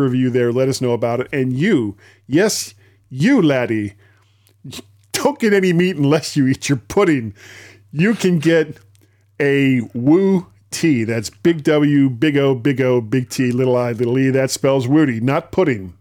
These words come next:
but Woody. That's what it is. Um, no significant Twitter stuff.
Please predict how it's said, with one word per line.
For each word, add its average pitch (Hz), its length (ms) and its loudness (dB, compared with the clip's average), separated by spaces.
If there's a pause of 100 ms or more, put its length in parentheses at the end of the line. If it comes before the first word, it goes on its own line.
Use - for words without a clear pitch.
(920)
but 110 120 -2
Woody. 110 440 0 (560)
That's 110 220 -14
what 123 140 0
it 123 100 -2
is. 104 300 -6 (720)
Um, 151 840 0
no 285 640 0
significant 185 640 -2
Twitter 180 300 0
stuff. - 640 -4